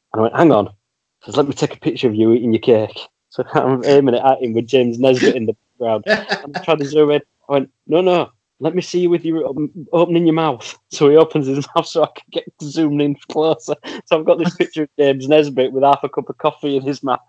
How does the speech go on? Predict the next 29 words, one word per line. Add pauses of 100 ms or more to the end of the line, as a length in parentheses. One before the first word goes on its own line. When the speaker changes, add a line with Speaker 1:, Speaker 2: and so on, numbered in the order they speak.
(140)
Speaker 1:
I
told
you
I'm
absolutely (160)
hypocrite. (380)
But
that's
my
claim
to
fame
of
visiting
Ireland
once.
I
got
my
mate
to
stick
with
a
cake
in
his
mouth
for